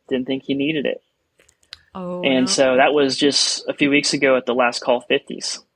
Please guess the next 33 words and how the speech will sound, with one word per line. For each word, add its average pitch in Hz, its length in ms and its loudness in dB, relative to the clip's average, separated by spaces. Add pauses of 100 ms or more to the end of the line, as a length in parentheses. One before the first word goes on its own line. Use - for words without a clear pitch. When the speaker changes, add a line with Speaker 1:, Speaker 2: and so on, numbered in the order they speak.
(380)
Speaker 1:
And, 127 160 -10
you 113 240 -6
know, 117 60 -2
that's 120 160 -6 (340)
at 110 200 -2
Fair 123 200 2
Play, 127 280 2
that's 131 140 0
like 120 120 -2
ten 127 180 -6
thousand 117 340 -2
feet, 127 380 -2
just 131 180 -14 (140)
right 131 220 -8
there 117 100 -4
next 117 200 -6
to 127 80 -4
Leadville. 120 540 0
And 113 200 -4 (500)
so 127 260 4
we 131 120 0
learned 143 240 2
a 143 60 0
valuable 139 400 4
lesson 208 560 2
that 120 120 0
we're 127 120 0
gonna 135 160 -2
take 143 240 -2
into 143 160 4
Leadville. 156 640 2
<laughs> - 320 -2 (480)
And 135 540 -2